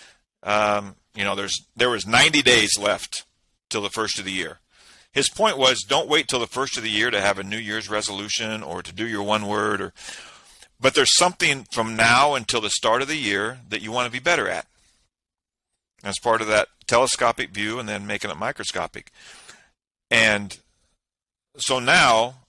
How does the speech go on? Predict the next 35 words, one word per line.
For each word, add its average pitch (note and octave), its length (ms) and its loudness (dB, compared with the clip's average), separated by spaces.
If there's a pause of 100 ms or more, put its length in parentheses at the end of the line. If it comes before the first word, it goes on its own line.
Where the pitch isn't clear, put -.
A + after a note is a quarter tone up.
(180)
today, A#2+ 480 4
we A2 200 -4
are G#2 140 0
seventy-seven C#3+ 920 0
days. F#2 280 -4
I'm, A2+ 220 0
we're B2+ 140 -4
recording C3+ 380 -2
this B2 200 0
on G#2+ 140 -4 (140)
Sunday, C#3+ 500 0 (560)
uh, G#2 340 -2
the G2+ 140 -10
sixteenth. - 800 -2 (680)
When A#2 120 -8
we A#2+ 60 -8
release A#2+ 420 -2
this B2+ 200 0
on A#2+ 180 -2
Tuesday, D3 340 -4
there'll A2 160 0
be G2+ 120 -6
seventy-five G#2+ 800 2
days. F#2 360 -2
As F#2 160 -10
you, A2 120 -14
if F#2+ 140 -12
you G#2 80 -8
listen A#2+ 280 -6
to B2 60 -10
this B2 120 -6
on A2+ 140 -6
Tuesday A#2+ 380 -4
the A2 160 -4
eighteenth, G#2+ 520 -4